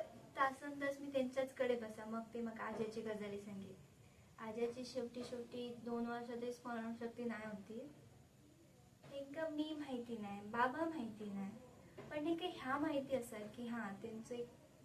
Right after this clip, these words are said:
पाडो होतो, त्यांचं एक बैल होतो, त्याचं नाव बाळो होतो. त्यांका बाबलो गावकार माहिती आहे, शामलो धनगर माहिती आहे, दोन तीन पुतणे आणि त्यांची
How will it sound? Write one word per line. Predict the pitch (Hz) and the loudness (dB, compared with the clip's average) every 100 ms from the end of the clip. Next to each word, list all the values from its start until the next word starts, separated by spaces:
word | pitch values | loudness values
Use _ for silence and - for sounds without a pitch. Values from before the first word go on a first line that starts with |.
| 233 - - - - - - - - - - - | -14 -16 -20 -20 -20 -20 -20 -20 -20 -20 -16 -4
पाडो | 240 240 254 | 4 10 12
होतो, | 233 214 | 10 6
त्यांचं | 208 226 233 | -2 0 2
एक | 233 | 4
बैल | 233 247 240 | 6 8 8
होतो, | 202 - 190 - - - - - | 4 -2 -10 -12 -18 -20 -20 0
त्याचं | 226 233 | 2 2
नाव | 240 247 240 | 2 0 2
बाळो | 233 226 226 | 4 8 8
होतो. | 220 208 - 202 208 208 - - - - - - | 6 2 -4 -4 -4 -10 -14 -18 -18 -18 -16 -8
त्यांका | 240 254 | 4 6
बाबलो | 233 233 240 240 | 6 6 8 8
गावकार | 233 220 220 233 | 8 6 4 4
माहिती | 226 214 196 208 | 4 0 -4 -4
आहे, | 208 202 - | -4 -4 2
शामलो | 226 240 269 320 | 4 6 6 4
धनगर | 285 240 226 | 4 4 2
माहिती | 220 208 196 - 208 | 0 -2 -4 -6 -6
आहे, | 196 196 - - - - - - 254 | -4 -4 -8 -12 -16 -18 -20 -6 4
दोन | 254 262 254 - - - - | 8 8 6 -4 -20 -14 -2
तीन | 285 277 | 0 0
पुतणे | - 277 277 269 269 | -2 -2 0 0 2
आणि | 262 254 262 | 0 0 2
त्यांची | 262 254 254 262 269 | 4 2 0 -4 -6